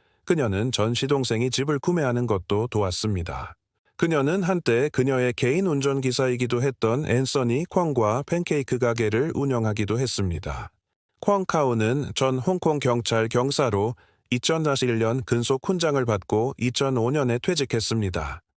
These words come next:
한 중국어 신문은 그가 과거 여성 성폭행 혐의로 기소된 후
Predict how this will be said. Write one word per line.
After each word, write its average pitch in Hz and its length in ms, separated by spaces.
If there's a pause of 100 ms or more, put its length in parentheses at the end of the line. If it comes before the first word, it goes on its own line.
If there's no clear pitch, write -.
(460)
한 139 200
중국어 147 400
신문은 135 560
그가 123 460
과거 123 380
여성 127 340
성폭행 156 560
혐의로 127 360
기소된 120 540
후 143 240